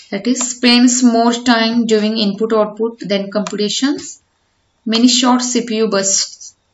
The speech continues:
Next is C P U bound process, spends more time doing computations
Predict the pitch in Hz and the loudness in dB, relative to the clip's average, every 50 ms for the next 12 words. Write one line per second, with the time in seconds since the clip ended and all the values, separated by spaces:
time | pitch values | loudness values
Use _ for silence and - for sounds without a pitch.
0 | _ _ - - - - _ _ _ _ _ _ _ _ _ _ _ _ _ _ | _ _ -12 -12 -12 -14 _ _ _ _ _ _ _ _ _ _ _ _ _ _
1 | _ _ _ _ _ - - _ _ _ _ _ _ _ _ - - 220 220 220 | _ _ _ _ _ -20 -20 _ _ _ _ _ _ _ _ -8 -6 -4 -4 -2
2 | - - 254 269 320 - - - - - 226 - - 247 254 254 214 233 233 247 | -4 -2 -2 -2 -2 -2 -4 -4 -2 -2 -2 0 2 2 2 4 4 4 4 4
3 | 240 240 - 240 226 226 - 254 277 330 381 - - - - - _ - - - | 4 4 2 0 0 0 0 -2 -2 -2 -4 -4 -8 -8 -10 -12 _ -20 -20 -20
4 | _ _ _ _ _ _ _ _ _ _ _ - - - - - - 240 240 247 | _ _ _ _ _ _ _ _ _ _ _ -16 -14 -12 -6 0 0 2 4 4
5 | 277 302 - - - - - - - 294 269 226 220 220 226 226 226 - 240 233 | 2 2 0 -4 -6 -8 -12 -16 -10 -6 -4 -2 0 0 0 0 0 0 2 2
6 | 226 214 214 208 220 214 214 208 220 247 262 - 226 208 190 - 214 202 214 202 | 2 2 0 2 0 0 0 0 -2 -2 -4 -2 -2 -2 -2 -2 -2 -2 -2 -4
7 | - - 247 254 302 - - - - | -2 0 0 0 0 0 -6 -12 -14